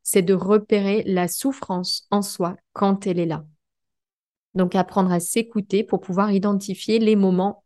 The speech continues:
où, eh bien, ces mini-moi, ces petites sorcières intérieures, nées de ces messages tyrans,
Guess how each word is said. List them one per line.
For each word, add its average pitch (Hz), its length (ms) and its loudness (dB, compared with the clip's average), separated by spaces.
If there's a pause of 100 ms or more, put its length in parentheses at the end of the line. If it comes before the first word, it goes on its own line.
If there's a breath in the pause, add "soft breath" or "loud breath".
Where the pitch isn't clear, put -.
où, 233 300 0 (720 soft breath)
eh 185 80 4
bien, 202 340 0
ces - 440 -2
mini-moi, 185 800 0
ces 175 200 -8
petites 180 360 -8
sorcières 196 520 -4
intérieures, 180 600 -2
nées 214 320 4
de 185 160 0
ces 180 200 -6
messages 175 560 -4
tyrans, 202 580 -4